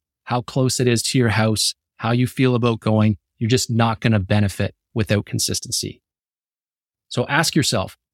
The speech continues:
"What is my current relationship with the gym and working out?" If you're consistent, you're going to the gym, whether that's your own home gym or you're going to a commercial gym or a gym at your work,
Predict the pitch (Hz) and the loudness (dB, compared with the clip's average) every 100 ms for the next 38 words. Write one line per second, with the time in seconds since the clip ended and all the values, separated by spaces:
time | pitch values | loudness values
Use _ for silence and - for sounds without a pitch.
0 | _ 113 143 202 202 175 151 - - 160 | _ -2 0 2 0 0 0 0 0 0
1 | 175 139 131 131 - - 127 - 110 101 | 0 2 2 2 0 0 0 -2 -4 -2
2 | - 110 160 - 107 107 101 107 92 - | 0 2 2 0 0 0 0 0 -2 -4
3 | - _ _ _ _ _ _ _ _ 107 | -10 _ _ _ _ _ _ _ _ -4
4 | 127 151 - 165 - 147 - 165 127 120 | 0 2 2 0 0 0 0 0 0 -2
5 | 123 135 139 123 - 123 160 208 - _ | 0 2 2 2 0 0 0 -2 -6 _
6 | _ - 117 120 113 - 113 113 101 92 | _ -6 -2 0 0 0 -2 0 0 0
7 | 147 147 156 156 185 - _ _ 117 110 | 2 2 0 0 -4 -8 _ _ -2 0
8 | 110 110 110 120 113 101 113 123 131 139 | 2 0 2 2 2 0 0 2 2 0
9 | 123 139 151 107 101 123 120 - 98 101 | 2 2 2 2 2 2 0 0 -2 0
10 | 147 185 | -2 -2